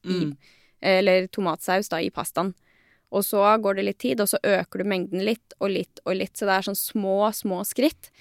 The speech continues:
Speaker 1: så til slutt så er det blandet.
Speaker 2: Ja,
Speaker 1: Så det
Speaker 2: ok.
Speaker 1: finnes mange sånne metoder, så det handler ikke om at du skal for alltid gjøre det, for man skal jo liksom forsøke å jobbe med en progresjon, men da må du gjøre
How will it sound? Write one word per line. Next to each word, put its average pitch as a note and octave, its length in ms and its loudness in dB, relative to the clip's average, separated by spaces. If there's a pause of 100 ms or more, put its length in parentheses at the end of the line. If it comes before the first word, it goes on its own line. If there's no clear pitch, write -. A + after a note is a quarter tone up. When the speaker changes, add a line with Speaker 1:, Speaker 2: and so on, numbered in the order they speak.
(240)
Speaker 1:
så A3+ 160 2
til A3 120 -2
slutt - 240 -2
så - 220 2
er - 40 -4
det F#3+ 100 -2
blandet. F#3+ 600 -2 (600)
Speaker 2:
Ja, A#3+ 100 2
Speaker 1:
Så C4 60 6
det B3 40 8
Speaker 2:
ok. A#3+ 60 6
Speaker 1:
finnes B3 220 2
mange C4 500 6
sånne G3+ 240 0
metoder, G3+ 440 0
så A3 140 0
det A#3 100 0
handler F3+ 320 0
ikke D#4 140 4
om A3+ 120 4
at - 360 -2
du G3 140 -4
skal F3 240 2
for - 200 -2
alltid G3+ 640 0
gjøre F3 360 4
det, C#4 220 4
for - 120 -8
man G#3+ 100 0
skal F#3+ 140 0
jo C4 160 4
liksom G3 340 -2 (460)
forsøke G3 500 -4
å G3+ 60 -2
jobbe G3+ 240 -2
med F#3 100 0
en G3 80 -2
progresjon, G#3+ 440 0 (640)
men A#3 260 6
da A3 120 6
må F#3 300 2
du G3+ 80 -2
gjøre F3+ 640 2